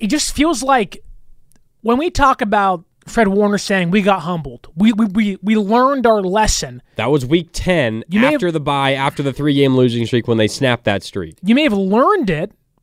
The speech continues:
Speaker 1: but I don't think you learned from it. Like, there's a difference there. I learned my lesson. I
Speaker 2: <laughs>
Speaker 1: learned
Speaker 2: Or the last six weeks have made you forget that lesson.
Speaker 1: Right. And, and,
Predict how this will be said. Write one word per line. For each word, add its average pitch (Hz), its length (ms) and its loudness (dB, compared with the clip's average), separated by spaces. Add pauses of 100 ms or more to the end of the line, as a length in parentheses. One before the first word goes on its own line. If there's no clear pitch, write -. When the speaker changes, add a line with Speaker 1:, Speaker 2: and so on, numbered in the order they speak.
(140)
Speaker 1:
but 202 420 2 (380)
I 233 80 -2
don't 285 100 2
think 247 160 -6
you 233 140 2
learned 220 260 0
from 247 300 0
it. 123 120 -20 (500)
Like, 190 120 -4
there's 233 140 2
a 226 40 -4
difference 220 360 -2
there. - 240 -18 (260)
I 254 140 4
learned 302 300 0
my 311 100 2
lesson. 262 500 -2 (180)
I 233 120 4
Speaker 2:
<laughs> - 20 4
Speaker 1:
learned 302 640 -2
Speaker 2:
Or 160 120 6
the 170 120 0
last 165 260 0
six 160 260 -2
weeks 143 280 -2
have 147 100 0
made 131 220 -2
you 131 80 -2
forget 135 380 -2
that 98 180 -6
lesson. 78 340 -14
Speaker 1:
Right. 330 380 2
And, 277 300 -6
and, 277 220 -2